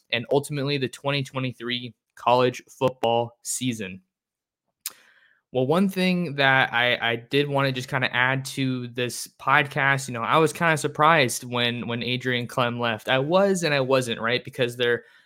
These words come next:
there were those reports out there that he was interviewing for the O C job, and then Bill O'Brien from Alabama took that job, and then there was another interview, um,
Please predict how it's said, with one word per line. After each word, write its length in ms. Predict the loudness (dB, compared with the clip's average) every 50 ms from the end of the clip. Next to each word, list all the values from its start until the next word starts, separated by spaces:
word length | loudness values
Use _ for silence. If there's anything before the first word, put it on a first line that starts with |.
| _ _ _ _ 0
there 180 | 0 2 2
were 300 | 2 2 2 2 2 2
those 240 | 2 2 2 2 0
reports 400 | -4 -4 2 4 4 4 4 4
out 240 | 4 4 4 2 2
there 240 | 2 2 4 4 4
that 180 | 4 2 2
he 80 | 0 -2
was 160 | -4 -2 -2
interviewing 580 | -2 0 0 0 0 0 0 0 0 0 0 -2
for 360 | -4 -2 0 2 2 2 2
the 120 | 0 -2
O 140 | 0 0 -2
C 300 | -2 -4 -4 -4 -4 -2
job, 440 | 4 6 8 8 8 6 4 2 -2 _ _ _ _ _ _ -6
and 140 | -6 -4 -2
then 280 | -2 0 0 -2 -2 0
Bill 220 | 0 2 2 2
O'Brien 500 | 2 0 2 2 4 4 4 2 2 0
from 160 | 0 0 0
Alabama 640 | 2 2 2 0 0 0 0 0 2 2 0 0 -2
took 240 | -2 -2 -4 -4 -2
that 320 | -2 2 2 2 2 2
job, 400 | 2 4 4 6 4 4 2 -2 _ -20 _ _ _ _ _ -8
and 120 | -4 -2
then 140 | -2 -2 -2
there 140 | 0 0 -2
was 120 | 0 -2
another 320 | -2 -2 0 2 2 2 2
interview, 580 | 2 0 0 -2 0 0 0 2 2 0 0 -4 _ _ _ _ _ -2
um, 500 | 0 2 2 2 0 -2 -2 -4 -6 -10